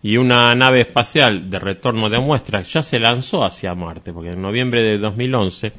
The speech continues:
la sonda rusa Phobos Grant despegó en una misión para tomar material de la luna marciana Phobos, pero sufrió una anomalía durante el lanzamiento y nunca logró salir de la órbita terrestre.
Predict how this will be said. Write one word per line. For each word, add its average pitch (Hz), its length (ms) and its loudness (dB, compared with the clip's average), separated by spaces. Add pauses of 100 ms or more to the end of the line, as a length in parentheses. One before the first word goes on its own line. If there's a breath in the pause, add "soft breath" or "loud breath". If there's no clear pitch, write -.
(640 loud breath)
la 104 120 2
sonda 139 340 2
rusa 131 360 0
Phobos 110 340 0
Grant 117 440 -2 (680 soft breath)
despegó 120 880 0 (760)
en 95 100 -8
una 98 200 -2
misión 95 420 -4
para 87 200 -6
tomar 98 280 -4
material 95 680 -4
de 90 80 -8
la 87 80 -6
luna 95 280 -4
marciana 90 480 -6
Phobos, 101 500 -4
pero 135 320 -6 (440)
sufrió - 440 -6
una 98 160 -4
anomalía 95 600 -2
durante 90 360 -8
el 95 60 -6
lanzamiento 98 600 -4
y 104 40 -2
nunca 113 280 -4
logró 95 300 -4
salir 87 420 -6 (480 soft breath)
de 92 140 -6
la 87 140 -6
órbita 85 360 -8
terrestre. - 540 -20